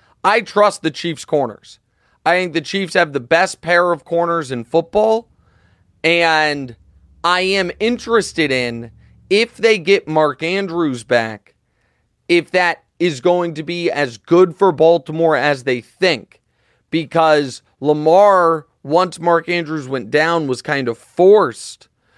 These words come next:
to start to diversify his receiving options. I wonder if Mark Andrews out there, if he tries to force him the ball, but maybe not. That now, Andrews and Likely in a two tight end set, that could be tough to deal with. Ravens are a very, very good team.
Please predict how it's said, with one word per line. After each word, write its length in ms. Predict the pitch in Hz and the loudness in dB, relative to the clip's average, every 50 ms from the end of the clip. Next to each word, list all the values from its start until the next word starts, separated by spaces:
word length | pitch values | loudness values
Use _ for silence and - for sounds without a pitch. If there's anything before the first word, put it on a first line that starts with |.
| _ _ _ | _ _ _
to 120 | - 147 143 | -8 -6 -6
start 500 | 131 - - 165 160 160 156 - - - | -6 -2 2 2 4 4 2 0 -4 -4
to 340 | - 160 151 139 123 117 - _ - | -2 -2 -2 -2 -2 -6 -12 _ -2
diversify 1200 | 151 139 104 - 147 165 180 170 - - 165 - _ - 156 151 143 135 131 127 120 117 117 110 - _ _ _ _ _ _ _ _ _ | -2 -2 0 0 0 0 0 0 -4 -6 -8 -4 _ 0 0 2 2 0 0 -2 -2 -6 -8 -12 -16 _ _ _ _ _ _ _ _ _
his 440 | _ - 160 156 151 139 127 117 110 | _ 2 4 4 4 2 -2 -6 -8
receiving 600 | 117 127 120 - - 180 208 233 214 220 190 151 | -8 -8 -8 -8 -8 -6 -4 -2 -2 -2 -2 -2
options. 640 | 131 120 117 110 - - 113 107 107 104 104 - - _ _ _ _ _ - | -2 -4 -4 -8 -10 -12 -12 -12 -12 -14 -16 -18 -20 _ _ _ _ _ -2
I 100 | 156 151 | 0 0
wonder 360 | 156 156 175 180 180 175 170 | 2 2 2 2 2 2 0
if 100 | 156 135 | 0 0
Mark 260 | 156 151 151 143 - | 0 0 0 0 -2
Andrews 380 | 165 160 160 147 147 143 135 147 | -4 -4 -4 -4 -6 -2 0 0
out 200 | 143 143 139 - | 0 0 0 -2
there, 140 | 147 135 | -4 -6
if 80 | 127 123 | -6 -6
he 80 | 139 123 | -12 -10
tries 300 | - - 151 143 131 - | -4 -2 -2 -2 -2 -4
to 80 | - | -12
force 340 | - _ 147 147 147 135 - | -10 _ -4 -4 -4 -4 -6
him 80 | 139 127 | -8 -10
the 80 | 127 | -8
ball, 240 | 120 123 139 151 147 | -4 0 0 0 0
but 120 | 135 135 156 | 0 -2 -4
maybe 240 | 175 185 175 143 131 | -2 -2 -2 -2 -2
not. 340 | 143 156 151 127 107 - _ _ _ _ _ _ _ - | 0 0 0 0 -2 -8 _ _ _ _ _ _ _ -2
That 180 | 156 160 - | -2 -2 0
now, 340 | 160 170 170 156 143 - - _ - - _ _ - | 0 0 2 2 0 -2 -4 _ -18 -20 _ _ -4
Andrews 440 | 165 185 196 190 175 190 190 175 151 | -2 -2 0 0 0 -2 -2 -2 -2
and 120 | 160 151 | -2 0
Likely 460 | 156 165 175 180 165 - 180 196 196 | 0 0 0 0 -2 -2 -2 0 0
in 100 | 185 165 | 0 -2
a 60 | 147 139 | -2 -4
two 240 | 131 - 170 170 | -4 -8 -10 -6
tight 260 | 156 - 175 165 165 160 | -2 0 0 2 0 0
end 160 | 156 139 131 | -4 -8 -6
set, 300 | - 165 165 180 160 - | -2 -2 0 0 0 0
that 200 | 151 156 156 - | 0 -2 -2 -2
could 120 | 190 170 | -6 -10
be 120 | 160 175 156 | -8 -10 -4
tough 240 | - 180 170 165 - | -2 -2 -2 -2 -4
to 80 | 156 | -8
deal 200 | 156 170 190 185 | -2 0 0 0
with. 120 | 147 113 - _ - - _ _ | 0 -2 -8 _ -20 -20 _ _
Ravens 400 | - 165 202 233 247 262 262 214 | 0 2 2 2 2 0 0 0
are 140 | 247 226 185 | 2 4 4
a 60 | 156 | 2
very, 440 | 131 117 107 165 175 196 202 202 202 | 2 2 2 2 4 4 4 2 2
very 340 | 185 170 180 175 180 175 170 | 2 2 2 2 2 0 0
good 240 | 151 165 160 147 120 | 0 -2 -4 -4 -6
team. 300 | - 160 143 123 104 | -8 -8 -8 -8 -10